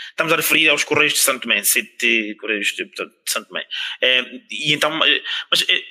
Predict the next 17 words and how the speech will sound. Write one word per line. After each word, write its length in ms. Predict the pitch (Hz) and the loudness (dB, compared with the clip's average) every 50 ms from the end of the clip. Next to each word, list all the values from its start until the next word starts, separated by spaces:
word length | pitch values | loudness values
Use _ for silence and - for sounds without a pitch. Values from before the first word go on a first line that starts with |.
| - - | -8 -6
aqui 200 | - - - 233 | -4 0 2 2
a 60 | 202 | 2
questão 260 | - - - 190 156 | 4 4 4 4 4
é, 40 | 127 | 2
a 260 | - - - - 139 | 0 0 -2 -2 0
questão 240 | - - - 165 160 | 0 0 0 0 0
que 80 | - - | 0 0
se 120 | - - | -2 0
coloca 380 | - 139 135 135 135 - - 120 | 2 4 4 4 4 4 2 0
é, 220 | 98 82 71 - - _ _ _ _ _ _ _ _ _ _ _ _ _ _ _ _ _ - - - | 0 -2 -2 -6 -8 _ _ _ _ _ _ _ _ _ _ _ _ _ _ _ _ _ -10 -10 -8
porque 200 | - - - 151 | -6 -2 0 2
eu, 100 | 151 - - | 2 2 2
eu 140 | 147 151 151 | 2 0 0
também 300 | - 156 165 165 165 160 | 0 0 0 0 0 2
sou, 720 | - - - - 147 139 135 131 127 127 123 120 113 107 | 2 0 2 2 2 2 2 2 2 2 2 0 0 0
sou 360 | - - - - 127 123 123 | -2 -2 0 0 0 0 0
muito, 840 | 120 123 123 127 123 113 - _ - 117 110 101 95 90 82 80 71 | -2 -4 -6 -6 -8 -8 -10 _ -10 -8 -8 -8 -8 -10 -10 -12 -14